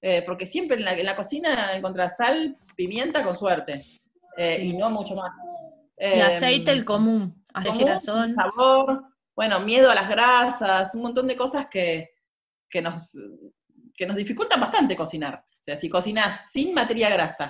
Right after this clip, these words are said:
Speaker 1: sin sal, porque la sal es, mm, tremenda, ¿no? La sal da sabor y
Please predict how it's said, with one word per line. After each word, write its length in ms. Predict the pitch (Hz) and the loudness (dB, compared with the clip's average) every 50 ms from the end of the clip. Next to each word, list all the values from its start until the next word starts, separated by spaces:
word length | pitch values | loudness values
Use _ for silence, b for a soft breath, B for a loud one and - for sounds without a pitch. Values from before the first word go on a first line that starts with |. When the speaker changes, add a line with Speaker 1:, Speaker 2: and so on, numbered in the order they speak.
| - - | -8 -8
Speaker 1:
sin 260 | 247 269 294 285 - | -4 -4 -4 -4 0
sal, 320 | - 240 190 160 151 151 | 4 4 4 4 2 -2
porque 220 | 151 151 151 180 165 | -4 -6 -2 -2 -2
la 100 | 156 - | -2 0
sal 380 | - 156 147 151 147 151 151 | 0 0 0 0 0 -2 -4
es, 180 | 147 143 135 135 135 - _ _ _ | -6 -6 -8 -12 -18 -20 _ _ _
mm, 180 | 156 156 156 123 - 147 139 - - | -14 -12 -10 -10 -10 -12 -12 -12 -6
tremenda, 500 | 165 165 160 190 151 143 147 147 151 160 | -4 -2 -2 -2 -2 -4 -4 -6 -4 0
¿no? 180 | 202 220 202 | 2 2 2
La 120 | 185 170 175 | 2 0 -2
sal 460 | - - 392 370 262 208 202 196 - - | -2 -2 -2 0 0 -2 -2 -4 0 0
da 80 | 226 | 0
sabor 500 | 254 - 254 208 208 233 262 285 302 269 - | 2 2 2 2 4 4 4 4 4 2 -2
y 140 | 208 226 | -2 -6